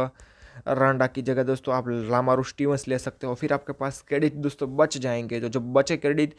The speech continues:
तो दोस्तों आप कुछ ना कुछ चेंज कर सकते हो। यहाँ पे दोस्तों ले सकते हो मोबली को, मोबली की जगह दोस्तों देख सकते हो मोबली और केविन लव दोनों आ सकते हैं स्टीवंस अगर लेंगे तो,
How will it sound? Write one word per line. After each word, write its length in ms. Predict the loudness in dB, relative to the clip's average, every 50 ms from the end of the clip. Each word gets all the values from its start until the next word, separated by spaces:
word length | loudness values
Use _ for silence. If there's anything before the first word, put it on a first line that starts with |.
| -20 -20 -20 -20 -20 _ -8 -6
तो 80 | -4
दोस्तों 360 | -2 -2 -2 -2 -4 -4 -4 -4
आप 140 | -4 -4 -6
कुछ 180 | -6 -6 -4 -2
ना 100 | -2 -2 -2
कुछ 200 | -4 -6 -6 -2
चेंज 260 | -2 -2 -2 -2 -4 -4
कर 200 | 0 0 0 0
सकते 380 | 0 -4 -10 -12 -10 -10 -8 -6
हो। 180 | -4 -2 -2 -2
यहाँ 320 | -2 -2 -4 -4 -4 -6 -6
पे 140 | -6 -6 -6
दोस्तों 340 | -4 -6 -6 -6 -8 -6
ले 160 | -2 -2 -2 -2
सकते 280 | -2 -6 -10 -10 -8
हो 60 | -8
मोबली 260 | -6 -4 -2 0 0 0
को, 180 | 0 -2 -2 -2
मोबली 300 | 0 -2 0 0 0 -2
की 100 | -2 -4
जगह 180 | -4 -2 -2 -2
दोस्तों 280 | -2 -4 -6 -6 -2
देख 160 | 0 0 0
सकते 260 | -2 -4 -8 -8 -8 -8
हो 60 | -6
मोबली 320 | -4 -2 0 2 2 2
और 180 | 0 -2 -4 -6 -6
केविन 200 | -6 -6 -2 -2
लव 120 | -2 0
दोनों 280 | 4 4 4 4 4 2
आ 60 | 0 -2
सकते 300 | -4 -8 -10 _ -6 -4
हैं 180 | -4 -4 -4 -6 -10 -20 -20 _ -20
स्टीवंस 500 | -20 -18 -4 0 2 2 2 2 0 -2
अगर 180 | -2 -2 -4 -4
लेंगे 300 | -4 -6 -6 -6 -8 -10
तो, 300 | -10 _ -8 -8 -8